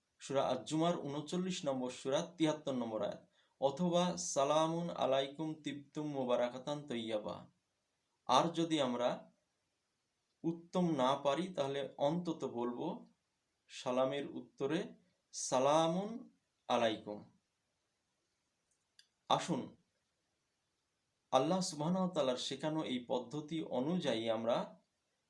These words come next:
যদি শুভেচ্ছা বিনিময় না করে মানব রচিত কোনো গ্রন্থ থেকে শুভেচ্ছা বিনিময় করি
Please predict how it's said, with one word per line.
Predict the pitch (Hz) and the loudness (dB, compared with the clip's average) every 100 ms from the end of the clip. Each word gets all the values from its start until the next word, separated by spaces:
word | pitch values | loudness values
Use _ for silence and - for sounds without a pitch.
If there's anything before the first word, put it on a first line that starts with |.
| _ _ | _ _
যদি | 123 135 151 175 | -6 -6 -4 -6
শুভেচ্ছা | 175 - 143 165 - 165 | -6 -8 -2 -2 0 -2
বিনিময় | 135 135 131 123 | -2 -4 -2 -2
না | 117 120 147 | 2 2 2
করে | - 107 92 - _ _ _ _ | -2 -8 -8 -12 _ _ _ _
মানব | 123 120 135 175 156 | -4 0 2 2 0
রচিত | 147 151 196 180 | -4 -4 -4 -4
কোনো | 151 131 | -4 -4
গ্রন্থ | 117 123 135 147 | 0 -2 -2 -8
থেকে | 147 165 160 180 190 - _ _ _ _ _ _ _ | -4 -4 -2 -4 -4 -6 _ _ _ _ _ _ _
শুভেচ্ছা | - 156 165 170 139 | -6 0 0 2 0
বিনিময় | 123 120 120 120 | 0 0 0 -2
করি | - 165 120 90 | 2 0 0 -10